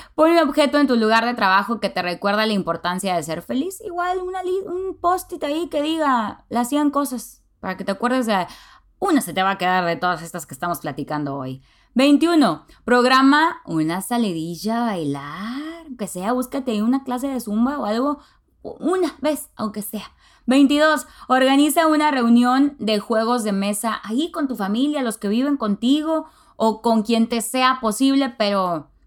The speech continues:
una reunioncita de juegos de mesa. Veintitrés, sal con alguien a quien hace mucho que no ves o háblale. Como te digo, los tiempos hoy en día han cambiado,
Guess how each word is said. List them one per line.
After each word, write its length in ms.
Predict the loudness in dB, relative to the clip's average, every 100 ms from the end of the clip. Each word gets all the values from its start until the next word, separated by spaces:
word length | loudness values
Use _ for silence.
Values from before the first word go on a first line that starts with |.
| _
una 240 | -6 -4 -4
reunioncita 680 | -4 -4 -6 -6 -8 -6 -4
de 80 |
juegos 340 | -2 -2 -2 -2
de 80 | -4
mesa. 420 | -4 -8 -10 -14 _ _ 4
Veintitrés, 640 | 6 6 4 2 0 -4 _ _ -4
sal 380 | 2 4 4
con 200 | 2 4
alguien 560 | 4 4 2 -2 -4 -6
a 120 | -10 -8
quien 200 | -6 -4
hace 200 | -4 -6
mucho 320 | -6 -8 -10
que 100 | -6
no 160 | -6
ves 300 | -6 -12 -20 -20 _ _
o 280 | -8 -8 -6
háblale. 560 | -4 -4 -4 -8 -12 -18 _ _ _
Como 260 | -8 -6
te 120 | -2 0
digo, 280 | 2 2 0
los 160 | 0
tiempos 380 | 0 2 2 -2 _ -20 _ _
hoy 180 | 4 6
en 120 | 6
día 300 | 8 6 6
han 80 | 4
cambiado, 600 | 2 2 4 4 4